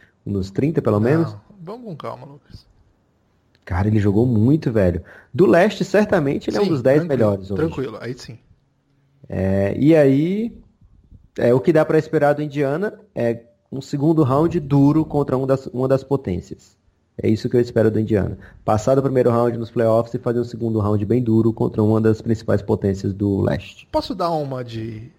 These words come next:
Speaker 2: assim, aposta, não tô bancando, mas acho que o Sabonis tem uma marcha extra aí.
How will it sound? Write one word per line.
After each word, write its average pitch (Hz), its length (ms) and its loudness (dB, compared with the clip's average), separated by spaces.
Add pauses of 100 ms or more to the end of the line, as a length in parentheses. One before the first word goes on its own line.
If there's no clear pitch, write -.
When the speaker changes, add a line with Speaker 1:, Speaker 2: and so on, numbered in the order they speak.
Speaker 2:
assim, - 220 -14
aposta, 151 680 0
não 127 180 -14
tô 185 160 -8
bancando, 147 680 -8
mas 127 240 -14 (500)
acho 196 320 -2
que 208 60 -6
o 185 40 -6
Sabonis 156 920 -6 (280)
tem 156 220 -4
uma 151 260 -2
marcha 135 520 0
extra - 400 -6
aí. - 80 -20